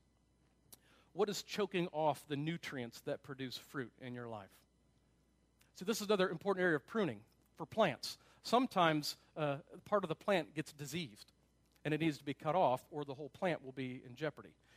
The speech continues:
It will not be able to bear fruit because it's got another issue going on, and that's one of the essential needs of pruning. I would ask in the spiritual life the same question. Where's an area of your life that maybe it's choking out the nutrients that are needed? Like,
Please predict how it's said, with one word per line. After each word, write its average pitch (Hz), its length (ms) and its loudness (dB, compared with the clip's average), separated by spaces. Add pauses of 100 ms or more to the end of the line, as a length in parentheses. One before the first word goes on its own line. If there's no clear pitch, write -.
It 180 80 0
will 170 100 0
not 165 140 4
be 156 80 2
able 156 120 0
to 139 60 -2
bear 160 320 2
fruit 196 360 0
because 139 320 -4 (220)
it's 151 120 -8
got 160 160 2
another 151 240 2
issue 175 300 -2
going 123 280 -6
on, 117 100 -4
and 123 80 0
that's 139 200 0
one 151 120 -6
of 139 60 -4
the 131 60 -6
essential 139 500 -6
needs 139 280 -8
of 120 140 -18
pruning. 151 260 0 (260)
I 160 60 4
would 165 100 6
ask 156 200 6
in 151 60 -4
the 139 60 -2
spiritual 196 360 -8
life 139 100 -2
the 139 60 -14
same 143 240 0
question. 147 400 -4 (320)
Where's 196 320 6
an 175 100 2
area 175 480 4
of 151 220 0
your 143 160 0
life 156 300 4
that 151 100 -8
maybe 151 300 0
it's - 340 -8
choking 165 580 -2
out 165 300 0
the 147 80 -4
nutrients 147 680 -6
that 143 160 -4
are 131 60 -4
needed? 156 300 -4 (280)
Like, 160 140 4